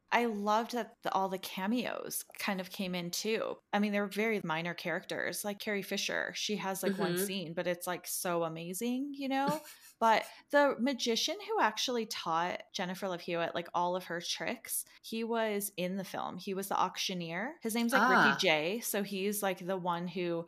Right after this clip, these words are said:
Speaker 1: taught her. And then I guess they just en-, ended up incorporating him 'cause she wasn't able to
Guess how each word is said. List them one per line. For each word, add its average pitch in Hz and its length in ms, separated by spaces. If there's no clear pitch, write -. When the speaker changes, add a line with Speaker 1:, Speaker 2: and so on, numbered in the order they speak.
Speaker 1:
taught - 280
her. 175 360
And 202 140
then 196 140
I - 140
guess 196 180
they 202 100
just 185 180
en-, 185 80
ended 180 240
up 175 80
incorporating 175 540
him 175 240
'cause 180 140
she 185 100
wasn't 175 320
able 165 300
to 165 160